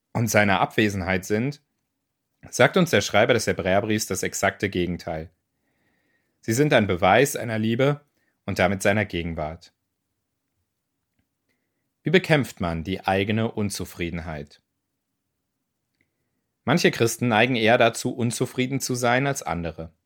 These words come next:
Einigen steht ihre Unzufriedenheit ins Gesicht geschrieben. Andere Christen wirken meistens zufrieden.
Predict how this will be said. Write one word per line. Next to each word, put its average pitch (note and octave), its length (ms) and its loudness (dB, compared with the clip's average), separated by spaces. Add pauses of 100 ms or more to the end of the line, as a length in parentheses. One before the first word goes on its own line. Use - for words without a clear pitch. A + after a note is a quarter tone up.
(400)
Einigen B2+ 340 2
steht A#2 220 0
ihre A2+ 180 -2
Unzufriedenheit B2 760 -2
ins G#2+ 160 -4
Gesicht C3 360 -2
geschrieben. F2 600 -6 (760)
Andere C#3 360 4
Christen C#3 480 0
wirken G2+ 240 -2
meistens F#2+ 440 -2
zufrieden. F2 600 -4